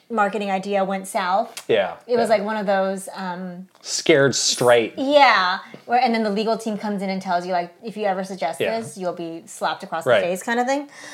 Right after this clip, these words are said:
Speaker 1: Um, that we were so terrified that we never really suggested anything. I think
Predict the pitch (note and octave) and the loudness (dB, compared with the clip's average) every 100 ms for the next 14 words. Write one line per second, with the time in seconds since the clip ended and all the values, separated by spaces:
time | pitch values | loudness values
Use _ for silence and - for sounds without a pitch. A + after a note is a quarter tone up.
0 | - - - A#3+ G#3+ G3 F#3+ A3+ - A#3+ | -20 -18 -2 2 2 0 -4 -8 0 2
1 | A3 A#3 G#3+ G#3+ A3 G3 - B3+ G4 F3+ | 2 2 0 2 0 0 2 4 4 2
2 | E3 F#3+ G3 F#3 F3 F3 F3 F3+ G#3+ G3 | 0 -2 -4 -4 -4 -4 -6 -10 -8 -6
3 | F3 F3 - F3+ F#3 F3+ - A3 A#3 B3+ | -6 -10 -14 -12 -12 -12 -12 -12 -10 -10
4 | C#4 G#4 A#4+ - | -6 -4 -4 -6